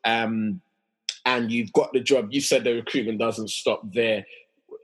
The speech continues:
When you're thinking of the final stages wh-, in terms of that, pro-, um, I guess, uh, probation period for that six months, do you have any bits of, um, I guess, advice around that, what that individual can be doing?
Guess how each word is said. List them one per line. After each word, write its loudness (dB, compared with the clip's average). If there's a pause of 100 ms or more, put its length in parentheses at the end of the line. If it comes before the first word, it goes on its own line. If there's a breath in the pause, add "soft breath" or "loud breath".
(360)
When 2
you're 2
thinking 0
of 0
the 2
final 0
stages 0
wh-, -4
in -2
terms 0
of -6
that, -2
pro-, 0 (220)
um, -4
I -6
guess, -2
uh, 0
probation 0
period 0
for -2
that -4
six -4
months, -6 (120)
do 0
you 4
have 2
any 0
bits 0
of, 2
um, 0
I -2
guess, -2
advice 0
around 0
that, 0
what -4
that 0
individual -4
can -4
be -4
doing? -2